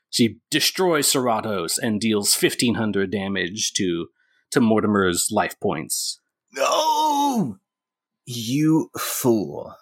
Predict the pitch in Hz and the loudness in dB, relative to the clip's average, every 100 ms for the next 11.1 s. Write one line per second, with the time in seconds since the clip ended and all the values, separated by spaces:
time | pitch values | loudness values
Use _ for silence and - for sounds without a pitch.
0 | _ - 143 156 107 92 95 95 - - | _ -8 -4 -2 -2 -4 -6 -4 -4 -2
1 | 135 123 127 90 95 101 - 78 92 98 | 0 2 2 0 -2 -4 -8 -10 -8 -8
2 | - 98 95 64 - - _ _ 117 135 | -10 -4 -2 -2 -6 -14 _ _ -6 -2
3 | 127 - - 156 131 113 95 92 85 92 | 0 0 0 2 2 2 0 -2 -2 -2
4 | 82 76 - 95 104 117 113 120 117 98 | -2 -6 -8 -6 -4 0 2 2 0 -4
5 | - 117 101 92 - 82 76 73 - _ | 0 0 0 -2 2 2 0 -10 -20 _
6 | _ - - 139 127 - 101 90 104 82 | _ -12 -2 0 0 0 -2 0 0 0
7 | - 139 151 104 92 98 92 98 85 82 | -2 0 0 0 0 -2 0 -4 -4 -4
8 | 82 95 95 101 120 95 - - 92 - | -4 -2 0 0 0 -2 -6 -2 -2 -2
9 | 95 78 73 - _ _ _ _ _ - | -4 -2 -4 -8 _ _ _ _ _ -2
10 | 117 117 - 120 101 104 - 110 95 101 | 0 0 0 -2 -2 -4 -2 -2 0 -2
11 | 87 | -4